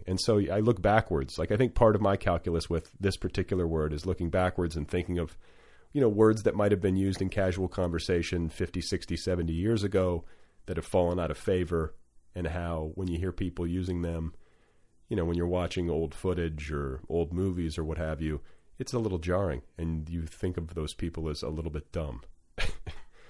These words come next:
So I, I sort of fear that, you know, in this particular instance, someone could listen to, to episode three eleven, uh, fifty years from now, which is going to happen, by the way. These podcasts will, uh,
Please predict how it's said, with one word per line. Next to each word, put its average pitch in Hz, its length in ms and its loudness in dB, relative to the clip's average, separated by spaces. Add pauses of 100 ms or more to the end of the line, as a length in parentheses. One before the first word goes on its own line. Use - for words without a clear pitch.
(460)
So 95 380 2
I, 101 240 -2
I 104 60 -2
sort 127 240 2
of 98 80 0
fear 117 520 6 (200)
that, 95 360 2
you 113 140 -2
know, 87 260 0
in - 340 -2
this 107 120 4
particular 90 500 2
instance, 87 400 0
someone 95 260 0
could 87 160 -4
listen 92 280 0
to, 85 240 0 (240)
to 85 260 2
episode 92 420 0
three 95 180 0
eleven, 85 480 0 (760)
uh, 76 480 -2 (140)
fifty 95 320 0
years 90 220 2
from 78 180 -4
now, 65 280 -4 (100)
which - 140 -2
is 90 120 0
going 90 240 2
to 73 40 0
happen, 80 300 -2
by 62 160 -4
the 55 80 -4
way. 53 160 -6 (1800)
These - 100 -16
podcasts 76 800 -2
will, 73 160 -4
uh, 65 260 -4